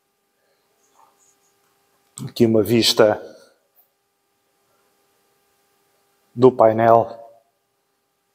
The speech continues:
Aqui para vocês verem. Vou para o outro lado para não dar aqui a contraluz.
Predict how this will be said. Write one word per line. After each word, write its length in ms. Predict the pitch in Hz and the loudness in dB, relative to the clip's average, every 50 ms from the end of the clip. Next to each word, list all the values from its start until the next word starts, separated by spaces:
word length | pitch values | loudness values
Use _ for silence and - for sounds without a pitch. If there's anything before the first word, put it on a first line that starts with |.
| _ _ _ _ _ _ _ _ _ _ _ _ _ _ _ _ _ _ _ _ _ _ _ _ _ _ _ _ _ _ _ _ _ _ _ _ _ _ _ _ _ _ _ _ _ _ _ _ _ _ _ _ _ _ _ _ _ _ _ _ _ _ _ _ | _ _ _ _ _ _ _ _ _ _ _ _ _ _ _ _ _ _ _ _ _ _ _ _ _ _ _ _ _ _ _ _ _ _ _ _ _ _ _ _ _ _ _ _ _ _ _ _ _ _ _ _ _ _ _ _ _ _ _ _ _ _ _ _
Aqui 140 | _ - - - | _ -20 -8 -6
para 80 | 107 | -2
vocês 320 | 95 104 104 - - 107 92 | 0 0 0 0 -2 -2 -2
verem. 340 | 104 113 110 107 107 98 - - - _ _ _ _ _ _ _ _ _ _ _ _ _ _ _ _ _ _ _ _ _ | 0 0 -2 -2 -4 -8 -12 -18 -20 _ _ _ _ _ _ _ _ _ _ _ _ _ _ _ _ _ _ _ _ _
Vou 220 | - 117 123 131 | -2 0 2 2
para 80 | - - | 4 4
o 40 | 127 | 2
outro 140 | 117 - 127 | 2 2 2
lado 200 | 127 131 127 - | 2 2 2 2
para 100 | - 131 | 0 0
não 140 | 131 131 127 | 0 2 2
dar 640 | 127 135 127 123 123 - - - - - - _ _ | 4 4 4 2 0 -6 -12 -20 -20 -20 -20 _ _
aqui 380 | - 135 123 - - 135 131 131 | -8 -8 -8 -6 -4 -2 -2 -2
a 100 | 127 131 | -2 0
contraluz. 800 | - 147 135 127 139 123 123 120 127 135 139 139 139 - - - | 0 -2 0 2 2 2 4 6 6 6 6 4 2 -2 -6 -8